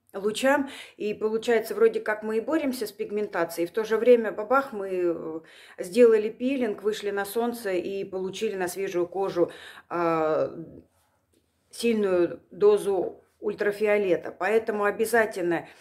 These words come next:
а, защищаем кремом защитным от солнца, от воздействия ультрафиолета. Да,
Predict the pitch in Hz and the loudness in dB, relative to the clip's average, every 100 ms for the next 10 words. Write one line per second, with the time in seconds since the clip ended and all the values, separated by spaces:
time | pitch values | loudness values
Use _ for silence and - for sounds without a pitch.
0 | - - _ - 180 180 208 208 233 - | -20 -20 _ -8 -4 0 -2 -2 -6 -2
1 | 233 185 170 180 196 175 156 - - _ | 0 2 0 0 0 0 -2 -6 -14 _
2 | 180 214 - 220 175 165 - - _ _ | -4 -4 -2 -6 -6 -8 -8 -20 _ _
3 | _ _ _ _ _ _ _ _ _ 156 | _ _ _ _ _ _ _ _ _ 0
4 | 196 - 277 311 226 190 196 202 208 202 | 0 0 0 2 -2 -2 -4 0 0 0
5 | 190 180 - 202 - 180 196 190 185 175 | -4 -4 -2 -4 -4 -8 -2 -2 2 0
6 | 170 - - - - - - - _ _ | 0 -8 -10 -20 -20 -20 -20 -20 _ _
7 | _ _ _ _ _ _ _ _ _ _ | _ _ _ _ _ _ _ _ _ _
8 | _ _ 185 160 | _ _ -6 -4